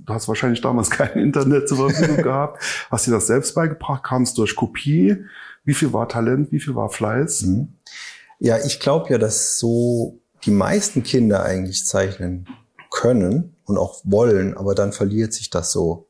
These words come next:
Speaker 2: Dann, also dann gehen die einen eher so in Richtung Fußball und den anderen ist es vielleicht, äh, zu langweilig, wie auch immer. Aber so ein Grundtalent ist, glaub ich, immer da. Also es gibt,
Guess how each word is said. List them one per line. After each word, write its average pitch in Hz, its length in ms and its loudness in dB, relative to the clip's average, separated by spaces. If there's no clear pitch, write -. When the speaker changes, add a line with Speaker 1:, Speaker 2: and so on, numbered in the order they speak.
Speaker 2:
Dann, 98 260 0
also 107 200 2
dann 104 300 2
gehen 110 180 0
die 104 80 0
einen 107 200 0
eher 107 200 2
so 98 80 0
in 98 60 0
Richtung 98 260 -4
Fußball 131 580 0
und 101 440 2
den 95 140 2
anderen 104 260 2
ist 101 140 -2
es 104 220 -6
vielleicht, - 540 0
äh, 95 480 2
zu - 120 0
langweilig, 110 540 2
wie 110 80 2
auch 90 140 -2
immer. 131 320 0
Aber 98 320 0
so - 160 -2
ein 107 120 2
Grundtalent 143 1500 0
ist, 127 240 -4
glaub 123 220 -2
ich, 113 100 -8
immer 117 280 0
da. 90 500 0
Also 98 160 0
es 95 100 -2
gibt, - 320 -4